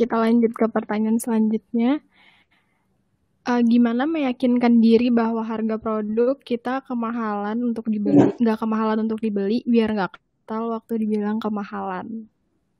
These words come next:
Speaker 2: Waduh, ini sama juga permasalahan saya di salah satu, eh, di beberapa klien gitu. Eh,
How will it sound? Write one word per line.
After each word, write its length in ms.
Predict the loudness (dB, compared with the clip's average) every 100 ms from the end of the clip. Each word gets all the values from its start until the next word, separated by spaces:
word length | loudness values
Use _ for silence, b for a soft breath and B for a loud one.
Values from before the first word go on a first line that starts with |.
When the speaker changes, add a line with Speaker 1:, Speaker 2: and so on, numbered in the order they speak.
| _ _
Speaker 2:
Waduh, 640 | -10 -4 0 4 6 6
ini 240 | 4 2 0
sama 320 | -2 0 0
juga 240 | 2 2
permasalahan 560 | 2 -2 -4 -4 -6 -4
saya 240 | -4 -2
di 160 | -4 -6
salah 240 | -4 -4
satu, 640 | -4 -8 -10 _ -6 -4 -4
eh, 160 | -2
di 80 | -2
beberapa 400 | -2 -2 -4 -6
klien 400 | -10 -10 -8 -10 -12
gitu. 160 | -14 -16 _ b b b b b -2
Eh, 280 | 2 4